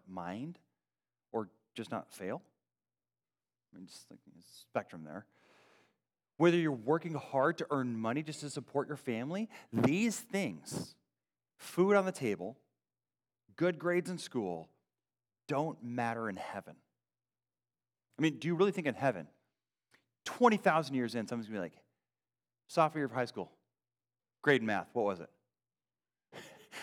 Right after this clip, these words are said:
And if they do, do you think they'd be like, "Seriously? That's all you had? You got a C? Man, you're horrible." Like, how does that go? No one's gonna care in heaven. But God might care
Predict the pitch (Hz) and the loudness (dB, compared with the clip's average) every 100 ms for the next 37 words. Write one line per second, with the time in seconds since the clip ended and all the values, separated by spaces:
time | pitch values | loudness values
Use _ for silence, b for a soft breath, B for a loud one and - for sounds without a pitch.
0 | B B B - 214 233 208 233 202 165 | B B B 10 12 12 12 12 12 10
1 | 170 226 165 143 147 139 120 101 - b | 6 8 6 4 2 2 2 0 -4 b
2 | b b - - 139 165 285 277 330 339 | b b -12 -8 -2 0 0 0 2 2
3 | 294 _ _ 185 - 160 277 262 208 202 | 0 _ _ 0 2 2 4 2 4 6
4 | 349 349 - _ _ _ - 269 349 - | 6 4 -2 _ _ _ 0 4 4 4
5 | - 196 339 330 - _ - 254 277 - | 2 8 8 6 0 _ 0 2 4 6
6 | 247 320 202 - - _ _ B B 240 | 6 8 4 -2 -12 _ _ B B 12
7 | 180 - B 277 320 254 240 170 180 175 | 12 0 B 12 12 12 10 12 10 10
8 | 170 269 339 262 254 - 208 233 277 196 | 10 10 8 8 6 8 10 12 12 10
9 | - 147 - 107 - _ _ _ _ _ | 8 6 6 0 -4 _ _ _ _ _
10 | _ _ _ _ _ _ _ - 131 180 | _ _ _ _ _ _ _ -4 8 10
11 | 170 180 240 - 107 117 208 | 10 8 8 4 2 4 0